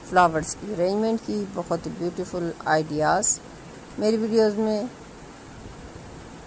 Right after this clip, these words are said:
baby flower की, red roses की, different flowers के arrangement के ideas, Spring हो, summer हो, ऑटम हो, कोई भी season हो,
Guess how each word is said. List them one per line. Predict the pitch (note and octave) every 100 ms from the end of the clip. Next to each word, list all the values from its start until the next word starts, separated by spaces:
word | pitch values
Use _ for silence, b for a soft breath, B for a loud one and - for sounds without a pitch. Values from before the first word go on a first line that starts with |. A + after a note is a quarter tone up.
| - - - - - - - -
baby | F#3+ F3 E3+
flower | F3+ D#3+ D#3+ F#3 -
की, | - G#2+ G#4 -
red | G3 A#3 C4
roses | A3 G#3+ G#3 A3+ -
की, | A3 G#3 G3+ - - - - E3
different | G#3 - C#4+ D4
flowers | - F#3+ E3 E3 -
के | F3+
arrangement | E3+ E3+ F#3 G3 G3+
के | G3 G3
ideas, | F#3+ F#3+ F3+ F#3 F#3+ G3+ - - - - - - -
Spring | - - G#3 A3 G#3
हो, | G#3 G3 F3+ F3+
summer | - G#3 G3+ G3+
हो, | A3 F#3+ F#3 -
ऑटम | - G3 - G#3+ A3+ -
हो, | G3 F3+ - - - - - - - -
कोई | G3+ F#3+
भी | F3 A#3+ F#4 - A3+
season | - G3 F#3 G#3
हो, | G#3 G#3 G3+